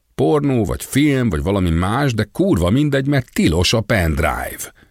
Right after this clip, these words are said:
Takarítás közben Tibiék megtudják, hogy egy olyan srác volt a hunyó, aki ma holnap szabadulna az előzetesből első fokon.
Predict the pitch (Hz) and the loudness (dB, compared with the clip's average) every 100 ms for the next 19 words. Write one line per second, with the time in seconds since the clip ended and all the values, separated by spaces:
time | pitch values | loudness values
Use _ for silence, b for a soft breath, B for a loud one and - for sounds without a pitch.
0 | b b b b _ _ _ _ _ _ | b b b b _ _ _ _ _ _
1 | - 117 - 73 65 64 - 95 85 85 | -2 0 2 0 0 -4 -2 0 2 0
2 | 78 101 71 69 69 98 98 - 62 62 | 0 0 0 -2 -2 -2 -2 -4 -4 -2
3 | 87 95 87 73 76 - 143 104 76 - | -2 -2 -2 -2 -2 -2 0 0 -2 -2
4 | 92 95 85 90 80 69 62 110 139 143 | -2 -2 -2 -2 -4 -4 -2 0 2 0
5 | 139 B B B 113 110 101 87 95 101 | -2 B B B -2 0 2 2 2 0
6 | 95 117 90 78 90 101 98 95 92 76 | 0 0 0 0 0 0 0 0 0 0
7 | 73 85 82 82 90 78 - - - - | 0 0 0 0 0 -2 -2 -4 -4 -4
8 | - - - - - | -6 -8 -10 -12 -14